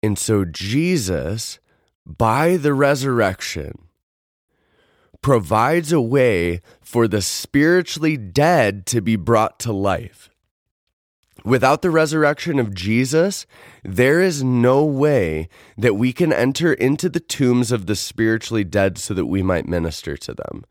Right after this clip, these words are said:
We are just like Mary and Mary, who, without the assistance of another, to roll the stone away for them before they get to the tomb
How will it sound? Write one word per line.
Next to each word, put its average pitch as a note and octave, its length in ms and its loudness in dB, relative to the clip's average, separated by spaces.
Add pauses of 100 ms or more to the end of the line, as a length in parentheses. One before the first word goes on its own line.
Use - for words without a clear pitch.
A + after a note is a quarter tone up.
(480)
We B2 300 2
are C3+ 160 4
just A2+ 580 -2
like G#2 380 0
Mary G2 520 2
and C#3+ 200 0
Mary, E2+ 540 -2 (360)
who, B2 340 2 (280)
without A2+ 760 0
the A#2 380 0
assistance D3 800 -2 (120)
of A#2 360 0
another, G#2+ 1000 0 (420)
to C3 280 4
roll B2+ 400 4
the F#3 140 0
stone D#3+ 440 0
away C#3+ 340 2
for D#3+ 500 0
them G#2 380 2
before B2 460 2
they A#2+ 220 2
get G#2 380 -4
to E3 140 -2
the B2+ 120 -2
tomb B2 800 0